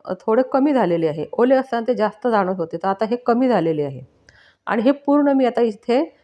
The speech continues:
गोळा करून घेते आहे. आणि आपल्याला एका हवाबंद डब्यामध्ये हे वाटाणे ठेवायचे आहे. तुमच्याकडे जर असा डबा नसेल,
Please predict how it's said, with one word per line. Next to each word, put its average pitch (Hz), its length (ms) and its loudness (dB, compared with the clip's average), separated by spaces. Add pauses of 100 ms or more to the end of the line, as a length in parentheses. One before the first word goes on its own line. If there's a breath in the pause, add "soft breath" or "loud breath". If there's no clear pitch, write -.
(180 soft breath)
गोळा 208 300 2
करून 214 280 -2
घेते 143 240 -6
आहे. 131 280 -10 (600)
आणि 240 220 -2
आपल्याला 269 400 0
एका 285 180 2 (160)
हवाबंद 262 500 0
डब्यामध्ये 233 520 -4
हे 226 140 -4
वाटाणे 185 360 -2
ठेवायचे 151 400 -4
आहे. 131 180 -10 (500 soft breath)
तुमच्याकडे 262 520 4
जर 277 240 2
असा 247 300 0
डबा 220 320 -2
नसेल, 214 440 -8